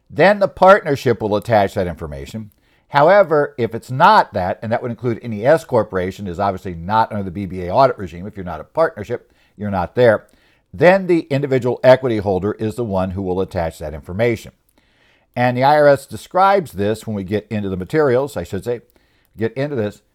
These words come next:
The I R S describes this here in question thirteen. And you'll notice if you see, if you're watching on the screens, if you're on audio, obviously you're not seeing this, but question thirteen, which again shows an updated date of February the eighth, right?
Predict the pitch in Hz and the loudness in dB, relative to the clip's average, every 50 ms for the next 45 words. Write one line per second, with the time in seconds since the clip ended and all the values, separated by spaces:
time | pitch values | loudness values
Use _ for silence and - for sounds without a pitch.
0 | _ - 101 117 131 151 151 147 135 - 123 120 - - - 160 165 170 170 127 | _ -8 -2 0 0 2 2 0 -4 -6 -10 -16 -10 -4 0 2 2 2 0 -2
1 | 110 131 123 - - 131 131 135 - - 123 113 113 107 - 110 101 98 - - | -6 -10 -10 -8 -6 -6 -6 -6 -6 -8 -8 -10 -10 -8 -4 -4 -4 -4 -4 -8
2 | 98 92 - - 87 87 - _ - 117 107 82 65 - _ _ _ _ _ _ | -12 -10 -10 -10 -10 -10 -10 _ -8 -8 -8 -8 -10 -14 _ _ _ _ _ _
3 | _ _ _ _ _ _ _ _ _ _ _ _ _ - - _ _ _ _ _ | _ _ _ _ _ _ _ _ _ _ _ _ _ -20 -20 _ _ _ _ _
4 | _ _ _ - 123 127 131 131 127 131 135 147 147 147 143 139 135 123 - 123 | _ _ _ -4 -2 -2 -2 -2 -4 -2 2 4 6 6 6 4 0 -2 -4 -6
5 | - - 117 - - 123 123 113 - 110 110 110 107 120 120 113 - 117 107 - | -8 -6 -8 -10 -8 -6 -8 -6 -6 -6 -4 0 2 2 2 2 0 -4 -10 -8
6 | - 110 107 104 98 92 - - - 120 110 95 98 98 98 82 107 98 90 92 | -6 -4 -4 -4 -4 -6 -10 -10 -8 -6 -6 -4 -6 -6 -8 -6 -6 -4 -2 0
7 | 101 104 101 87 78 82 90 90 87 80 78 87 82 - 87 85 87 - _ _ | 2 2 2 0 -2 -4 -4 -4 -4 -6 -6 -10 -12 -10 -12 -12 -12 -12 _ _
8 | _ _ _ _ - 95 87 82 82 - - 143 139 127 110 92 101 104 - _ | _ _ _ _ -10 -8 -8 -8 -8 -6 -4 -4 -4 -2 -2 -4 -4 -6 -8 _
9 | _ _ _ _ _ - 120 101 - - 165 160 156 - 151 139 127 - 151 131 | _ _ _ _ _ -12 -12 -6 0 4 4 4 4 2 -4 -10 -6 -2 0 0
10 | 123 - _ - 196 214 208 165 127 123 117 - _ _ _ _ _ - 127 127 | 0 -2 _ -6 -6 -4 -4 -4 -4 -6 -8 -10 _ _ _ _ _ -8 -8 -6
11 | 127 135 147 127 113 - - 127 123 135 127 120 127 - - 127 139 151 - - | -2 0 0 0 -2 -2 -2 0 0 0 0 -2 -6 -2 2 2 2 2 2 0
12 | 156 156 175 170 185 156 117 135 131 127 139 135 - 123 113 - - 110 104 98 | -2 -2 0 0 -4 -4 -2 0 0 0 0 0 -2 -4 -6 -4 -2 -4 -2 0
13 | 123 135 139 156 165 135 98 87 98 - - _ _ _ _ _ _ _ _ _ | 0 0 0 0 0 0 -2 -2 -4 -10 -16 _ _ _ _ _ _ _ _ _
14 | _ _ - 127 123 107 104 - | _ _ -2 0 0 0 0 -2